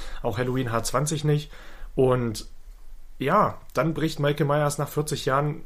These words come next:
tatsächlich wieder aus und wir befinden uns immer noch in der gleichen Nacht wie Halloween zweitausendachtzehn. Und das wird ja auch wunderbar porträtiert noch,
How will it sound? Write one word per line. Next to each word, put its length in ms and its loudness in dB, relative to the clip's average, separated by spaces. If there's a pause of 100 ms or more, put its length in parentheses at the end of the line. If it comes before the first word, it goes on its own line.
(120)
tatsächlich 480 -4
wieder 180 2
aus 280 2 (320)
und 120 -2
wir 60 0
befinden 460 0
uns 320 2
immer 240 4
noch 160 4
in 100 4
der 80 4
gleichen 400 0
Nacht 340 -4
wie 280 -2
Halloween 340 -2
zweitausendachtzehn. 1040 -4 (400)
Und 140 0
das 120 2
wird 140 -2
ja 100 4
auch 140 0
wunderbar 460 2
porträtiert 640 -4
noch, 200 -6